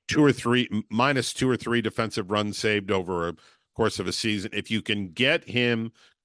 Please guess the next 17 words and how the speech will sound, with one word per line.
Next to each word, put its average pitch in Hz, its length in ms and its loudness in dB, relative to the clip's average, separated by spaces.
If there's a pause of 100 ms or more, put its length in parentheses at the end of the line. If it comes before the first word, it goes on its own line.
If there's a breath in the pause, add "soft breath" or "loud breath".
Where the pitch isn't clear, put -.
(120)
close 151 380 4
to - 120 0
league 127 340 0
average, 85 480 -2
and 90 100 -4
obviously 85 460 -2
zero 87 420 4
defensive 82 480 -4
runs 85 300 -2
saved 85 480 -2
would 78 200 -8
be 82 260 -2 (360 loud breath)
right 101 200 4
at 80 100 -2
the 90 60 -4
median 90 580 -2
there, 80 400 0